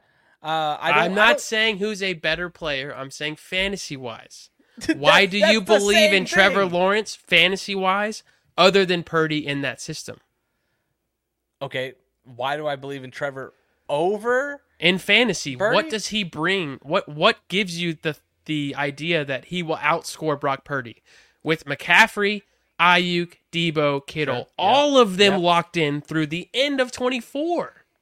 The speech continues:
Speaker 1: Sure.
Speaker 2: What
Speaker 1: Sure.
Speaker 2: changes that brings him
Speaker 1: That's
Speaker 2: back
Speaker 1: solid.
Speaker 2: out of the Q B one?
Speaker 1: I just, again, it's, it's that longevity thing. I think,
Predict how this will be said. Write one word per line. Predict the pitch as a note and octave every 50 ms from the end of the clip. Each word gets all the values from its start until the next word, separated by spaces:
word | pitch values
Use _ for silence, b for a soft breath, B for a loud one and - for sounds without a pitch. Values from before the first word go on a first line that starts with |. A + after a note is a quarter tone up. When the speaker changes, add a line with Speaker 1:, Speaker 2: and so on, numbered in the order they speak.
| _ _ _ _ _ _
Speaker 1:
Sure. | - - - B3 F4+ F#4 - _ _ -
Speaker 2:
What | C#3 D3 D3+ D#3+ F#3+ A#3+ - - - -
Speaker 1:
Sure. | - A3+ A3+
Speaker 2:
changes | A#3 A3+ G3 D3+ C#3 C#3 C#3+ C#3+ -
that | - D3 C#3+ - _ _ _ _ _ _ _ _ _ _ _ _ _ _ _ _ -
brings | - F3 G3+ G#3+ A3 G3+ -
him | G3+ G3 F3+ E3+
Speaker 1:
That's | G3+ F3
Speaker 2:
back | F3 E3 D3
Speaker 1:
solid. | - F3+ D#3+ D3 D#3
Speaker 2:
out | E3 F3+ F3+ E3+
of | D#3 D3+
the | D3+ D3+
Q | - - D#3+ D#3
B | C#3+ C#3+
one? | C3+ C3+ B2+ A#2 - - _ _ _ - - _ _ _ _ _ _ _ _ _ _ _ -
Speaker 1:
I | - A3 B3
just, | A#3+ A3+ - -
again, | - G3 E3 G3+ A3 A3+ G#3+ F3
it's, | D#3+ D#3+ D#3+ - -
it's | - F#3+ D#3+ - -
that | - F3+ F3+ F3+ - -
longevity | F3 F3 F3 E3+ D3 - D#3 D#3+ F#3+ G3 G3+ F#3 D3+
thing. | - A#2+ A2 A2
I | A2 A#2
think, | - - F3 F3+ F3 -